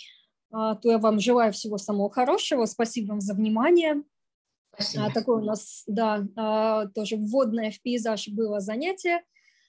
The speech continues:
Speaker 1: А, приходите также на следующем занятии, будем делать с вами уже пейзаж. Может быть, даже потом его оформите, да, и себе там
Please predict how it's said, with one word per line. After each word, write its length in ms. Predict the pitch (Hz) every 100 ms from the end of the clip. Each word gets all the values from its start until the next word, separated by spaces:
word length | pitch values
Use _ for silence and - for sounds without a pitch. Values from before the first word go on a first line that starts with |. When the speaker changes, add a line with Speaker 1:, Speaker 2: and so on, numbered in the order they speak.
| _
Speaker 1:
А, 240 | - 220 220
приходите 600 | 214 208 247 226 220 -
также 240 | - 208 220
на 80 | 226
следующем 400 | 226 220 214 208
занятии, 500 | 233 277 370 370 339
будем 500 | 233 214 285 247 226
делать 320 | 214 247 220
с 100 | -
вами 320 | 214 233 214
уже 300 | 196 208 226 - _ _ -
пейзаж. 680 | 247 226 208 180 - - _ _ _
Может 260 | 214 302 226
быть, 120 | 233
даже 240 | 220 262 -
потом 280 | 214 262 262
его 280 | 220 208 240
оформите, 680 | - 262 277 247 226 214 196
да, 260 | 196 240
и 220 | 208 233
себе 400 | 233 - 190 220
там 340 | 233 214 226